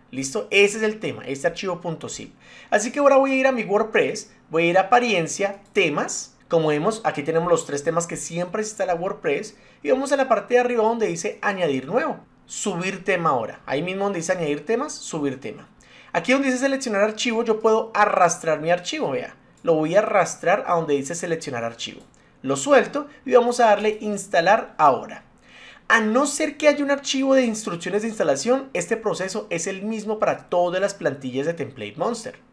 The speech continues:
En este caso aprovechó para instalar más, <laughs> más actualizaciones, pero aquí tenemos el tema. El tema se ha instalado correctamente, le podemos dar vista previa o activar. Yo tengo un WordPress que lo tengo desde cero, no tengo ningún artículo, no tengo absolutamente nada,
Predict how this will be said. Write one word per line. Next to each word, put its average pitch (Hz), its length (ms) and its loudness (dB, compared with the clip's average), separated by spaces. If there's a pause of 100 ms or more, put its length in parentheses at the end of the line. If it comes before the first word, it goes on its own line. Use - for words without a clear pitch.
En 147 100 -6
este 202 200 0
caso 214 360 6
aprovechó 156 540 4
para 208 140 4
instalar 143 340 2
más, 160 420 2 (240)
<laughs> - 220 -16
más 160 160 0
actualizaciones, 175 800 2 (180)
pero 185 140 8
aquí 170 160 -4
tenemos 185 420 -2
el 175 100 -6
tema. 110 300 -6
El 107 120 -8
tema 156 200 -2
se 185 80 -8
ha 185 40 -10
instalado 170 300 2
correctamente, 180 720 -2 (220)
le 165 120 4
podemos 165 280 4
dar 151 200 6
vista 170 340 -2
previa 220 420 0
o 156 140 2
activar. 123 560 -2 (440)
Yo 247 300 2
tengo 262 240 -2
un 247 160 -2
WordPress 226 520 0
que - 100 -6
lo 190 100 0
tengo 147 300 0
desde 147 440 -4
cero, 147 320 0
no 123 120 -6
tengo 165 400 2
ningún 156 500 -2
artículo, 170 540 -6
no 160 60 -4
tengo 147 160 -4
absolutamente 127 640 -8
nada, 151 360 2